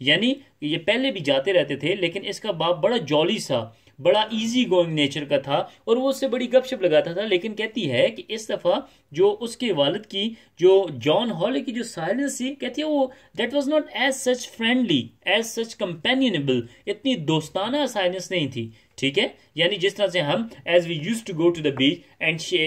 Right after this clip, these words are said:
he used to be, uh, like silent, okay, कहती है ये आम जैसे साइलेंस उसकी होती थी वैसी नहीं थी। There, वहाँ पे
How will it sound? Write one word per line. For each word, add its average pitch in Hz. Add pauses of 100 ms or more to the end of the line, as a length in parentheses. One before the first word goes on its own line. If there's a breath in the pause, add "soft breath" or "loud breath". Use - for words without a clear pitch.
(120)
he 175
used 208
to 156
be, 160
uh, 151
like 170
silent, 131
okay, 160 (120)
कहती 180
है 202
ये 190
आम 226
जैसे 156
साइलेंस 165
उसकी -
होती 139
थी 220 (220 loud breath)
वैसी 160
नहीं 113
थी। 113 (480 soft breath)
There, 160 (140)
वहाँ 135
पे 143